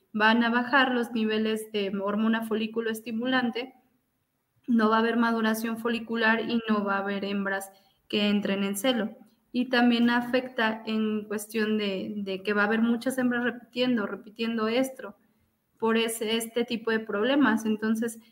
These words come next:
siempre hay que, mm, administrar capturantes de micotoxinas en el alimento y monitorear la alimentación en gestación, en maternidad, en, en todas las etapas prácticamente.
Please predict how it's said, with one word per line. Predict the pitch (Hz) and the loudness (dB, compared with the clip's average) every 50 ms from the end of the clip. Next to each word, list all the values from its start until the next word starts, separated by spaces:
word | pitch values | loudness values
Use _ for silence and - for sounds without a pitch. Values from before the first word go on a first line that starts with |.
| _ _ | _ _
siempre | - - - 262 262 262 262 269 262 262 | -10 0 4 6 6 8 8 6 6 4
hay | 247 240 240 226 | 4 4 2 0
que, | - - 233 226 220 214 | 0 0 0 2 2 2
mm, | 202 202 196 190 196 202 208 | 0 0 -2 -4 -6 -6 -4
administrar | 208 208 208 226 226 220 220 214 214 - - 226 226 226 226 | -4 -2 0 4 6 6 6 4 2 0 0 0 0 0 0
capturantes | - 240 233 233 - - 214 208 208 202 208 220 220 220 233 226 226 - | 0 0 0 0 -4 -4 -2 0 2 2 2 2 0 0 -2 -2 -2 -4
de | 214 208 | -2 -2
micotoxinas | 208 202 - - 196 190 - 202 196 - - - 233 226 226 233 226 | -2 -4 -4 -6 -8 -8 -6 -10 -10 -10 -8 -4 -2 -2 -2 -2 -4
en | 226 214 | -4 -4
el | 202 196 190 | -2 -2 -2
alimento | 190 196 196 202 208 214 226 233 226 262 269 - - - _ _ - _ | -2 -2 -2 -2 0 0 0 0 0 -2 -2 -4 -8 -16 _ _ -20 _
y | - 254 247 | 2 6 6
monitorear | 247 240 240 247 254 247 254 262 269 262 269 269 | 6 8 6 4 4 4 4 4 4 4 4 4
la | 277 269 | 2 2
alimentación | 269 262 240 240 220 214 214 - 202 208 - - 254 247 247 | 2 2 2 2 2 2 0 0 -4 -6 -4 -2 -2 0 0
en | 254 254 | 0 0
gestación, | 285 285 277 294 262 254 254 - 240 226 220 226 226 226 | 0 -2 -4 -4 -6 -6 -6 -4 -2 0 0 0 0 -2
en | 226 226 | -2 0
maternidad, | 220 220 220 - 208 202 - 214 208 208 208 202 202 202 202 202 202 | 0 -2 -2 -2 -6 -6 -6 -4 -4 -2 -2 0 0 0 0 0 -2
en, | 196 196 202 202 202 | -4 -6 -8 -8 -8
en | 220 214 226 220 | -4 -4 -2 2
todas | 254 294 302 294 | 4 4 6 4
las | 254 240 - - | 4 2 0 -4
etapas | 190 - 214 202 208 - 233 - | -6 -4 -4 -6 -4 -6 -10 -8
prácticamente. | - 208 208 202 - - 214 - 202 196 202 202 196 190 _ | -6 -6 -6 -6 -6 -12 -16 -14 -12 -8 -8 -8 -8 -10 _